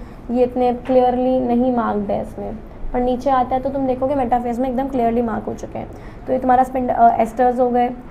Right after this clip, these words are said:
ये तुम्हारे स्पिंडल फाइबर हो गए, ये तुम्हारे attached हैं दोनों chromatid से, एक ये दो chromatid से। chromatid के ऊपर क्या है? kinetochore है। kinetochore कहाँ पर है? centromere पे है, वहाँ से spindle fiber attached है,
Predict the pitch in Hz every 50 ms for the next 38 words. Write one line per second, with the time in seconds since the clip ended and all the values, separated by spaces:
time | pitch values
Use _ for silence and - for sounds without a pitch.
0 | - - - - - 240 240 240 240 240 240 - 254 240 240 247 254 - 240 233
1 | 233 240 254 254 240 233 240 240 240 240 - - - - - 262 254 262 262 254
2 | 247 240 247 254 247 233 - 240 233 233 233 220 226 262 262 240 240 240 240 247
3 | 240 247 240 233 226 220 - 240 220 226 - 247 - 233 233 233 233 - 254 226
4 | 240 233 240 247 240 233 214 233 220 214 - 254 240 233 226 - - - - -
5 | 262 254 254 - 262 262 254 277 269 269 277 277 262 277 262 254 285 302 - 277
6 | 247 247 254 247 240 277 269 262 247 240 233 233 233 240 240 247 247 247 277 269
7 | 269 262 262 262 254 247 247 - 262 285 285 - 269 254 247 240 254 269 277 269
8 | 254 254 247 247 247 247 247 247 247 233 226 214 196 208 214 - - - - -
9 | - - 247 240 233 240 233 - 277 277 269 269 269 254 254 254 247 254 254 240
10 | 240 254 254 233 220 226 220 220 226 220 220 214 214